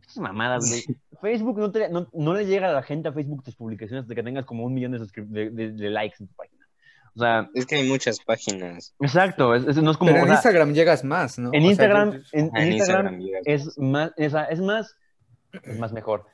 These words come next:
Speaker 1: Es mejor
Speaker 3: Es más
Speaker 1: tener
Speaker 3: mejor.
Speaker 1: quinientos seguidores en Instagram que tener dos mil likes en Facebook.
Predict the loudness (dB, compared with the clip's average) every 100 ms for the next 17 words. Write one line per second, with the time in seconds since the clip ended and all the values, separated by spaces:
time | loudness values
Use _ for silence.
0 | -8 -2 0 0 0 0 -2 -4 -6 -6
1 | -8 -12 _ _ _ -12 -8 -4 -2 -2
2 | -4 _ _ -6 0 2 2 -2 -6 -6
3 | -4 -2 -4 -4 -6 -8 -6 -4 -6 -8
4 | -6 -6 -4 -2 -2 -4 -6 -10 -8 -8
5 | -12 -16